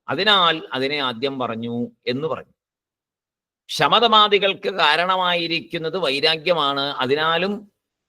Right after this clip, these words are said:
ആചാര്യസ്വാമി ഇവിടെ ആദ്യം വൈരാഗ്യത്തെ പറഞ്ഞു എന്ന് പറയുകയാണ്.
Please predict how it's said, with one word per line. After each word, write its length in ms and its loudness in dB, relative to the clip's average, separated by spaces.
ആചാര്യസ്വാമി 680 -2
ഇവിടെ 200 0
ആദ്യം 400 -2
വൈരാഗ്യത്തെ 680 -2
പറഞ്ഞു 460 0
എന്ന് 200 -4
പറയുകയാണ്. 340 -14